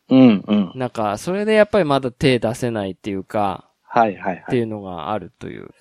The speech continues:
Speaker 1: あ、まあ、確かに、ドラクエテン内でも、
Speaker 2: うん。
Speaker 1: 忙しいというか。
Speaker 2: あー、いろいろ。
Speaker 1: や、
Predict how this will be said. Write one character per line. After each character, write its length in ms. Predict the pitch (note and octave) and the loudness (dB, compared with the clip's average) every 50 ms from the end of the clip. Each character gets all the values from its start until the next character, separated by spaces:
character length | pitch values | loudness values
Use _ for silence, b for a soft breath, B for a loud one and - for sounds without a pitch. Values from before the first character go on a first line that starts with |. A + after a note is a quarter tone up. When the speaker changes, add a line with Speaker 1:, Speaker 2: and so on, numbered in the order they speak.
| _ | _
Speaker 1:
あ、 160 | - A2 G2+ G2+ | -2 0 0 0
ま 180 | G#2 G2 F#2 | -2 -6 -8
あ、 60 | F#2 - _ _ _ _ _ _ | -10 -12 _ _ _ _ _ _
確 220 | - B2+ B2+ - - | -6 -4 -4 2 2
か 80 | D#3 C#3 | 2 2
に、 120 | C3+ B2 - _ _ _ _ _ _ | 2 -2 -6 _ _ _ _ _ _
ド 120 | D#3+ D#3 | 0 0
ラ 60 | - - - - | 0 0 -4 -8
ク 120 | _ - F3+ | _ -4 -4
エ 120 | F#3 F3 | -4 -4
テ 220 | - _ - F#3 | -8 _ -6 -6
ン 140 | F3+ F3+ F3 | -6 -6 -2
内 220 | D#3+ D#3+ F3 F3 F3+ | 2 2 2 2 2
で 100 | F3+ E3 | 0 -4
も、 300 | E3 D#3 B2 G2+ F#2+ _ _ _ _ - | -4 -6 -8 -8 -10 _ _ _ _ -12
Speaker 2:
う 60 | C3+ | -10
ん。 220 | B2+ A2+ G2+ F#2 _ _ _ _ _ | -10 -10 -12 -14 _ _ _ _ _
Speaker 1:
忙 460 | - A2+ - - - A#2+ B2+ - D#3+ D#3 | -8 -8 -8 -8 -12 -12 -2 -2 -2 -2
し 200 | - - D#3+ C#3+ | 2 2 2 2
い 60 | C3 | 4
と 100 | - D3 | 4 2
い 160 | B2+ A#2 A2+ | 4 4 2
う 80 | G#2+ - | 0 0
か。 280 | - A2 G2+ F#2 - _ _ _ _ _ | 2 2 2 2 0 _ _ _ _ _
Speaker 2:
あ 760 | - C3 C#3 D3+ D3+ D3 C#3+ C#3+ C#3+ C#3+ C#3+ C#3+ C#3+ C#3 C#3 | 2 6 8 8 10 10 8 8 6 6 6 6 6 6 4
ー、 60 | C#3 | 4
い 40 | C#3 | 4
ろ 140 | C#3+ C#3+ C#3 | 4 4 4
い 40 | C3+ | 4
ろ。 220 | C3 A#2+ A#2 G#2 | 6 4 4 4
Speaker 1:
や、 120 | G#2 - | 2 -2